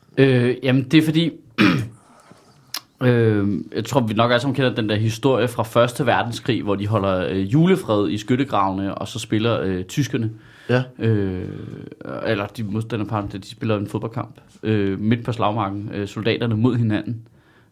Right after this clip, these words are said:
Speaker 1: øh, og holder julefred, og ender faktisk med at holde noget, der minder om juleaften sammen, og så dagen efter går de i hver sin skyttegrav, og så, øh, øh,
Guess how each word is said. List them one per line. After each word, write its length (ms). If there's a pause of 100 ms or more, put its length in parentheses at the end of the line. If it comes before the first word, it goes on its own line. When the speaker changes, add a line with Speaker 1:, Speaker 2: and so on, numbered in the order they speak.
Speaker 1:
øh, 220
og 60
holder 240
julefred, 500
og 140
ender 140
faktisk 240
med 80
at 60
holde 380
noget, 140
der 60
minder 180
om 60
juleaften 460
sammen, 380
og 120
så 80
dagen 200
efter 200
går 100
de 100
i 40
hver 220
sin 220
skyttegrav, 640
og 160
så, 400
øh, 180 (760)
øh, 420